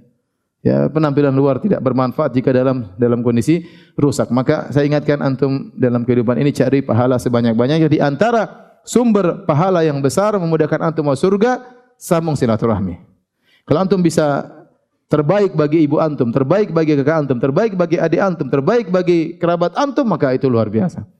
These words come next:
Antum salah satu ciri-ciri penghuni apa? Surga. Yang terakhir, kata Nabi sallallahu alaihi wasallam, "Wa musaddiqun bisihr," yang tidak masuk adalah yang membenarkan sihir, membenarkan perdukunan,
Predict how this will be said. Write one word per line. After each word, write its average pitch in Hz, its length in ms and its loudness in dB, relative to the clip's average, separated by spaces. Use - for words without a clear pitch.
Antum 139 320 -2
salah 127 180 2
satu 127 600 -2
ciri-ciri 127 480 2
penghuni 123 320 0
apa? 165 560 -4
Surga. 104 640 0
Yang 175 240 2
terakhir, 151 360 2
kata 139 240 0
Nabi 135 160 0
sallallahu 127 200 2
alaihi 135 120 0
wasallam, 135 240 2
"Wa 131 160 0
musaddiqun 127 560 0
bisihr," 185 640 0
yang 127 160 0
tidak 131 160 2
masuk 123 240 -2
adalah 127 320 2
yang 131 320 0
membenarkan 120 640 0
sihir, 131 320 2
membenarkan 117 640 0
perdukunan, 139 640 -2